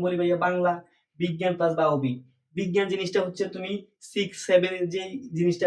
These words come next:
বেসিকগুলা ক্লিয়ার করছো, ওইখানে ম্যাক্সিমাম জিনিস এই বিজ্ঞানে তোমার ইনক্লুডেড আছে। আমি মনে করি বাংলা, বিজ্ঞান এবং বা ওবিতে তুমি আলাদা করে সময় দিলে ভাইয়া,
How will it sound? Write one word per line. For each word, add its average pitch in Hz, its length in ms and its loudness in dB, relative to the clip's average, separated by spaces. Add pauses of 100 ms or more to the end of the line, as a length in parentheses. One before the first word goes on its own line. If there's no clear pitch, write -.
বেসিকগুলা 175 440 2 (420)
ক্লিয়ার 190 300 8
করছো, 180 260 0
ওইখানে 180 240 -2 (100)
ম্যাক্সিমাম 180 440 -2
জিনিস 190 160 -6 (100)
এই 185 120 4
বিজ্ঞানে 180 320 0
তোমার 180 160 0 (120)
ইনক্লুডেড 175 460 -2
আছে। - 160 -4 (420)
আমি 180 280 2
মনে 196 180 -2
করি 160 140 0 (140)
বাংলা, 180 280 4 (120)
বিজ্ঞান 175 400 -6
এবং 180 140 0 (100)
বা 156 80 2 (160)
ওবিতে 165 340 0 (440)
তুমি 170 120 0 (120)
আলাদা 170 280 2
করে 185 120 0 (120)
সময় 170 240 4
দিলে 170 180 4
ভাইয়া, 131 240 2